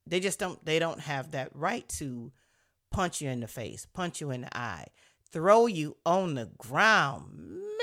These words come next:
Man, nobody has that right to mistreat you, regardless of what you do.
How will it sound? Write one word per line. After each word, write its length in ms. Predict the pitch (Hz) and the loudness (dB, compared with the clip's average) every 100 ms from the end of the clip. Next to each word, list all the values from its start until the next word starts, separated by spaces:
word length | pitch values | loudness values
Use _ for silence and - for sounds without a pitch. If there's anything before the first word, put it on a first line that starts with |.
| 453 370 | 2 2
Man, 340 | 147 123 123 - - - | 2 0 -6 -12 -20 -6
nobody 420 | 220 247 226 214 | 0 4 4 2
has 260 | 185 180 170 | 0 -2 0
that 200 | 170 139 | -2 -2
right 260 | 160 160 - | -4 -4 -6
to 140 | 165 | -6
mistreat 840 | 147 135 - - - 247 240 - - | -4 -6 -6 -10 -8 -6 -8 -10 -12
you, 160 | 80 _ _ _ _ _ 170 | -14 _ _ _ _ _ -2
regardless 360 | 165 185 170 | 4 4 4
of 160 | 147 147 | -2 -4
what 400 | 143 220 214 - | 0 0 0 -4
you 140 | 139 | -6
do. 260 | 117 101 | -8 -10